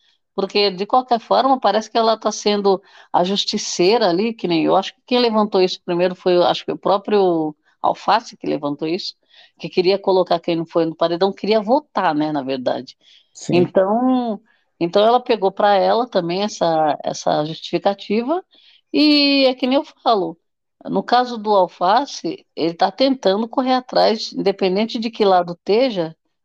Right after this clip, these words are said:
Speaker 1: de colocar, tentar votar na pessoa pra ir pro paredão quem nunca foi. E, e elas não fazem isso porque elas têm metade da casa, da ca-, da, da, do grupo delas, metade não tinha ido pro paredão.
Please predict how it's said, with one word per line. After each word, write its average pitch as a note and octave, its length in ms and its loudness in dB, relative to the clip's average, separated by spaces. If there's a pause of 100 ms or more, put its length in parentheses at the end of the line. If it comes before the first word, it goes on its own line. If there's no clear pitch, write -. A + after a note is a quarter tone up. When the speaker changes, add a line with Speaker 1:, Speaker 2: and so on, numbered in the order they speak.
Speaker 1:
de D#3 120 -2
colocar, G#3+ 880 0
tentar F#3+ 360 0
votar G3+ 340 0
na A3+ 120 -2
pessoa G3 300 -2
pra G#3 160 0
ir G3 40 0
pro F#3+ 120 -4
paredão F#3+ 400 2
quem A3+ 140 -2
nunca A#3 240 -2
foi. F#3+ 340 0 (480)
E, F4 120 4
e A3 320 2
elas A#3+ 400 4
não A3+ 180 -2
fazem G#3+ 460 0
isso A3+ 200 -6
porque D#4 280 -6
elas A3+ 260 2
têm E3+ 340 -2 (480)
metade G#3+ 640 0
da A#3 180 2
casa, G3 600 0
da D#3+ 140 -4
ca-, - 180 -4
da, E3 240 2
da, D#3+ 300 0
do D#3+ 120 -4
grupo E3+ 300 -2
delas, F#3+ 640 0
metade G3+ 440 0
não D4 140 4
tinha D4+ 200 2
ido G#3+ 120 -2
pro F3+ 100 -6
paredão. E3 500 0